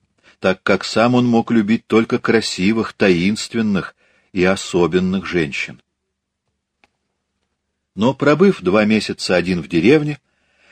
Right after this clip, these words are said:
он убедился, что это не было одно из тех влюблений, которые он испытывал в первой молодости, что чувство это не давало ему минуты покоя, что он не мог жить, не решив вопроса,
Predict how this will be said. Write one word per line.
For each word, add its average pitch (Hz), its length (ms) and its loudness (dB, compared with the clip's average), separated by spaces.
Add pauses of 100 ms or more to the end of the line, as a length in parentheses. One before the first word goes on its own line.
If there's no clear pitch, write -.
(200)
он 180 160 4
убедился, 175 540 4
что - 200 -2
это 107 260 4
не 117 200 2
было 101 240 4
одно 92 260 0
из 92 200 -2
тех 95 260 0
влюблений, 92 640 2 (280)
которые 92 460 2
он 92 220 0
испытывал 87 640 -2 (160)
в - 160 -20
первой 90 380 2
молодости, 82 640 -6 (720)
что - 260 0
чувство 175 440 2
это 92 440 2 (200)
не 101 160 2
давало 110 360 4
ему 104 240 4
минуты 95 360 0
покоя, 127 560 0 (640)
что - 280 0
он 143 300 4
не 143 80 4
мог 139 280 2
жить, - 600 2 (460)
не 113 140 2
решив 139 460 2
вопроса, 127 640 2